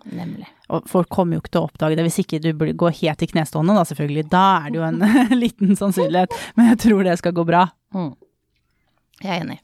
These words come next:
Speaker 1: Men, eh, men, eh, det er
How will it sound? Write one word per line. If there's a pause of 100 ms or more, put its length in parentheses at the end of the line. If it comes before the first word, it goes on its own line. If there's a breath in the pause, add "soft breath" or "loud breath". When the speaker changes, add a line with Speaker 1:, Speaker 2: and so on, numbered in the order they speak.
(560 soft breath)
Speaker 1:
Men,
eh,
men,
eh, (120)
det
er